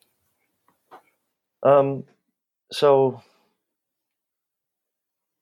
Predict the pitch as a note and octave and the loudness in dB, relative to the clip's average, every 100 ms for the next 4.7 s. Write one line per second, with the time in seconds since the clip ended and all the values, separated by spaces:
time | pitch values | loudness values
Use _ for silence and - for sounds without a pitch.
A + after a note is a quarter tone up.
0 | _ _ _ _ _ _ _ _ _ B2+ | _ _ _ _ _ _ _ _ _ -12
1 | B2+ - - D3+ A#2+ - A#2 A#2+ A2 B2+ | -4 -4 -2 0 0 0 0 -2 0 0
2 | A#2 - A#2+ A2 - - A#2 - A#2 G2+ | 0 0 -2 -2 -2 -2 -2 0 0 0
3 | - G2 F2 - G2+ - - G#2 G2 D#2 | 0 0 0 -2 -6 -6 0 0 0 -4
4 | - - G#2+ A2 A2 G#2 | -6 -2 2 2 0 -4